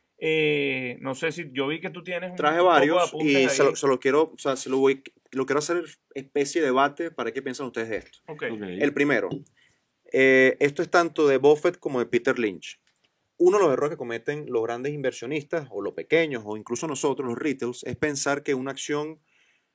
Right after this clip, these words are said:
Speaker 2: no es parte de un negocio, sino sencillamente un pulso electrónico, o de la manera más burda, es simplemente un papel que se intercambia de manos todos los días.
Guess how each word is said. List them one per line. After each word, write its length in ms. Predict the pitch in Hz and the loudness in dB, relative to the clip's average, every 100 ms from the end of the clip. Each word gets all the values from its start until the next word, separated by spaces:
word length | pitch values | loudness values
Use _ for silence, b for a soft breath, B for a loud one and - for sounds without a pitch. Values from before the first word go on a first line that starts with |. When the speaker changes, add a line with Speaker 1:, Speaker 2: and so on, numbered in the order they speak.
| _ | _
Speaker 2:
no 240 | 139 135 | -6 -4
es 80 | 131 | -4
parte 400 | 131 143 139 143 | 4 4 4 0
de 60 | 147 | -6
un 80 | 135 | -6
negocio, 440 | 120 143 143 156 | 0 0 -2 -10
sino 220 | 147 113 | -10 -12
sencillamente 540 | 120 113 123 120 120 120 | -12 -6 -6 -6 -8 -10
un 140 | 110 | -12
pulso 380 | _ 143 143 156 | _ -6 -4 -4
electrónico, 640 | 147 147 156 135 135 151 | -4 -2 -4 -4 -6 -6
o 440 | - 110 104 101 101 | -4 -2 -2 -2 -4
de 120 | 104 | -4
la 80 | 101 | -4
manera 220 | 101 113 | -4 -2
más 140 | 139 | -2
burda, 480 | 151 156 135 147 139 | 0 0 0 -2 -6
es 160 | 113 113 | -16 -12
simplemente 400 | 127 127 120 127 | -10 -8 -8 -10
un 80 | 123 | -10
papel 300 | 113 117 113 | -4 -4 -4
que 80 | |
se 100 | 127 | -8
intercambia 520 | 117 98 - 110 120 120 | -10 -10 -10 -8 -6 -6
de 80 | |
manos 300 | 113 127 143 - | -6 -8 -10 -10
todos 160 | 104 | -8
los 100 | 107 | -8
días. 400 | 98 65 - - | -10 -14 -20 -20